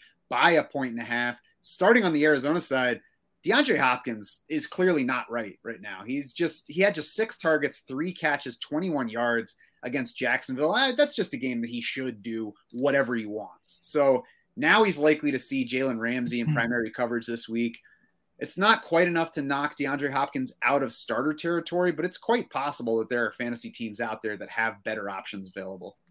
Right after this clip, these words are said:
Speaker 2: Yeah, I mean, he, he's, he's a wide receiver two in our week four rankings. And the funny thing, though, is, is his playing time was there last week. I mean, it was ninety-two percent of the snaps, ninety-seven percent of the pass routes, so he wasn't limited there.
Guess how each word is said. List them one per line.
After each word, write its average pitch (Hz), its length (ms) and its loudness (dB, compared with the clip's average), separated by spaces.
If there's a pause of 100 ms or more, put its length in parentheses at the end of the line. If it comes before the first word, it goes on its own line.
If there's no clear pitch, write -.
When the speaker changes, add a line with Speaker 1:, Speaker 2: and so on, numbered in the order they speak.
(140)
Speaker 2:
Yeah, 202 120 12
I - 20 12
mean, 175 140 10
he, 180 100 8
he's, 170 480 4
he's 185 160 2
a 190 80 10
wide 185 160 12
receiver 175 300 2
two 135 480 0
in 131 100 -4
our 127 320 -2 (480)
week 143 160 -2
four 127 220 0
rankings. 123 440 -4
And 175 140 4
the 185 80 12
funny 254 240 6
thing, 190 160 4
though, 151 220 8
is, 143 240 2
is 143 160 -4
his 147 200 -2
playing 196 360 4
time 131 480 0 (200)
was 127 260 -4
there 127 380 6
last 113 280 -8
week. 117 160 -10
I - 0 -
mean, 131 140 -2
it 131 60 -2
was 123 280 -8 (100)
ninety-two 139 400 2
percent 143 240 -2
of 139 60 -2
the 127 40 -8
snaps, 135 460 0 (680)
ninety-seven 139 400 4
percent 143 220 -4
of - 20 -6
the 123 100 -6
pass 131 260 0
routes, 117 220 -4
so 127 80 -12
he 139 60 0
wasn't 185 240 8
limited 151 280 4
there. 120 420 6